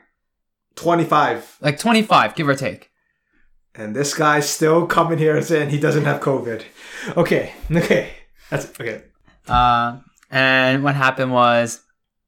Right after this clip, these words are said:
Speaker 2: you know, you go there. After that, they did introduction. So everyone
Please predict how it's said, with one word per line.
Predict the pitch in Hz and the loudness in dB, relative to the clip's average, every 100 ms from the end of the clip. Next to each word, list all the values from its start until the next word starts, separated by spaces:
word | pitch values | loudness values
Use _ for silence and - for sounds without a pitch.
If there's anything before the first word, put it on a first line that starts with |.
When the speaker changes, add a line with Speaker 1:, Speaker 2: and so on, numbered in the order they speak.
| _ | _
Speaker 2:
you | 139 | 0
know, | 127 | 0
you | 131 123 | 0 0
go | 123 | 0
there. | 127 123 117 - - - - _ _ | 2 0 -4 -12 -20 -20 -20 _ _
After | 131 135 127 | -6 -4 0
that, | 123 131 135 - _ _ _ _ | 2 2 0 -8 _ _ _ _
they | 123 123 | -10 -10
did | 113 120 113 110 107 | -6 -4 -2 -2 -4
introduction. | 120 120 110 113 - - - | -8 -8 -4 -4 -6 -14 -12
So | - - | -10 -2
everyone | 151 156 151 147 143 143 | 0 0 2 2 2 -2